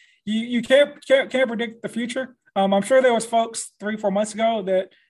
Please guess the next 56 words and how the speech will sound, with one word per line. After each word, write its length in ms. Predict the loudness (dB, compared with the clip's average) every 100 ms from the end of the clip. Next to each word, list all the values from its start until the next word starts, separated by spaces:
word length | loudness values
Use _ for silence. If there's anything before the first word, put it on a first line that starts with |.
| _ -6
uh, 280 | 0 2 2
where 160 | 0
rates 300 | 0 -2 -2
were, 100 | -4
like, 180 | -4 -4
a 40 | -10
three, 560 | -8 -4 -2 -4 -8 -8
three 180 | -2 0
and 80 |
a 40 | 2
half 100 | 0
percent, 300 | -2 -4 -2
they 100 | 0
were 100 | 0
like, 120 | -2
"Oh 220 | -4 -6
man, 220 | -4 -4
I 100 | -2
want 220 | -2 -4 -4
rates 200 | -6 -6
to 60 |
go 80 | -4
back 180 | -4 -4
down 200 | -8 -8
to 140 | -10
three. 240 | -8 -2 0
I'm 200 | -2 -2
gonna 160 | -4
wait 180 | -2 -4
to 40 | -6
refinance." 580 | -8 -6 -6 -8 -8 -16 _ _ _ -4
Now 220 | 0 2
we're 80 | 2
in 60 |
the 60 | 2
fives 480 | 2 4 2 0 -4
right, 160 | -6 -2
right 220 | -2 0
now. 200 | -2 -4
So 320 | -2 -4 -4 _ _ -6
execute 600 | -4 -4 -4 -4 -4 -6
'cause 120 | -8
you 60 | -2
can't 260 | 0 2
<laughs> 40 | -2
predict 300 | -8 -8 -8
the 60 |
future, 300 | -8 -8 -4
right? 220 | -2 -2 -6 -20 -20 -4
And 100 | -2
so 260 | 4 4 4
the 220 | 0 0
last 300 | 4 4 4
part 200 | 0 -2
is 80 | -4
just, 200 | -12